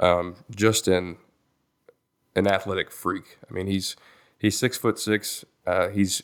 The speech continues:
he's really filled out now. I think he's probably, uh,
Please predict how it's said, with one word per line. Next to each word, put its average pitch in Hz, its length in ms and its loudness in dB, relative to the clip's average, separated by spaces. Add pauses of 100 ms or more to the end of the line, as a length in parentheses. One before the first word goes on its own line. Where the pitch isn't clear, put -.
he's 98 180 -4
really 101 240 4
filled 98 300 2
out 98 240 2
now. 98 280 2
I 101 40 -8
think 92 160 -6
he's 98 140 -10
probably, 92 600 -2 (440)
uh, 98 220 0